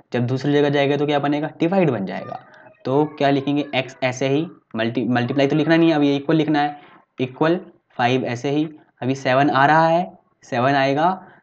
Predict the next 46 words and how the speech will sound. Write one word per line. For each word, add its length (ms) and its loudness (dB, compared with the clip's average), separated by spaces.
देखो 180 0
फ़ाइव 280 4
पहले 240 4
लिखा 260 2
क्योंकि 220 0
फ़ाइव 360 0
यहाँ 220 0
पहले 280 -2
था, 160 -4
फ़ाइव 220 -2
ऊपर 140 -2
लिख 120 2
दिया। 240 0
अब 100 -4
सेवन 340 0
के 80 2
आगे 180 4
क्या 140 0
लिखा 200 0
है, 180 -2
सेवन 320 -2
के 60 0
आगे 160 2
मल्टीप्लाई 460 2
है, 240 -6
मल्टीप्लाई 420 -4
वाला 180 0
किस 240 -6
में 100 0
कन्वर्ट 240 0
होता 180 -2
है, 200 -2
मल्टीप्लाई 440 -2
वाला 180 -2
जो 140 -4
है 140 -2
डिवाइड 440 0
बन 180 -4
जाता 200 -4
है, 60 -6
देखो 160 -4
ये 100 -2
वाला 160 -2
रूल 180 -6
इधर 180 -6
वाला 260 -4